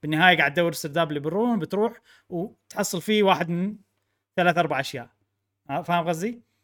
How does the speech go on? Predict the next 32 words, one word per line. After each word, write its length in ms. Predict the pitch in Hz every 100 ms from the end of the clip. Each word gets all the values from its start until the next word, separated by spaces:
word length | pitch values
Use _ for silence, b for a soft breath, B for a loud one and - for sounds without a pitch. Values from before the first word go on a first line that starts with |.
| _ _
فأحس 1700 | _ 170 175 175 175 175 170 170 170 170 180 214 _ 160 - - -
إن 160 | 285
ال-، 220 | 262 262 - _ _ _ _ _ _ _ _ _ _ _ _
لازم 400 | 170 214 269 262
ياخذون 320 | 233 185 226 254
التجربة 580 | 233 180 196 185 175
هذه. 240 | 180 202 - _ _ _ _ _ _ _ _ _ _ _ _ _ _ _ _ _ _ _ _ _ _ _ _ _ _
ويمكن 280 | 196 262 285
هالشيء 280 | 254 277 254
ما 140 | 247
راح 180 | 254 -
يعني 220 | 240 202
يستانسون 400 | 202 - 220 226
عليه 200 | 208 208
الألعاب. 380 | 190 180 180 202
يعني 260 | 160 170 180
أوكي، 500 | 175 156 147 156 - _ _ -
اللي 300 | 151 147 151
يحب 400 | 160 185 - 190
يبي 420 | 156 156 156 160 _ _ _
كونتنت 440 | _ 165 170 170 151
وايد، 340 | 160 165 147
لأن 180 | 156 160
أنا 380 | 160 180 170 175
هذه 100 | 160
اللعبة 340 | 160 156 151
الوحيدة 500 | 147 143 139 165 147
اللي 220 | 151 143
أحبها، 480 | 127 165 151 151 151
و 220 | 151 147
From 400 | - _ - 170
Software. 440 | 160 175 - 165